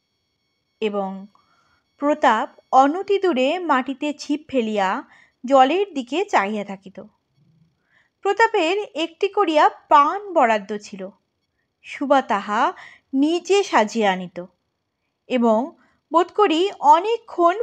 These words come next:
বসিয়া বসিয়া চাহিয়া চাহিয়া ইচ্ছা করিত প্রতাপের কোনো একটা বিশেষ সাহায্য করতে,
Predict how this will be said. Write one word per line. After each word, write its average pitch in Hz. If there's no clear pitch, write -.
বসিয়া 294
বসিয়া 269
চাহিয়া 349
চাহিয়া 254
ইচ্ছা 359
করিত 254
প্রতাপের 427
কোনো 403
একটা 453
বিশেষ 440
সাহায্য 269
করতে, 185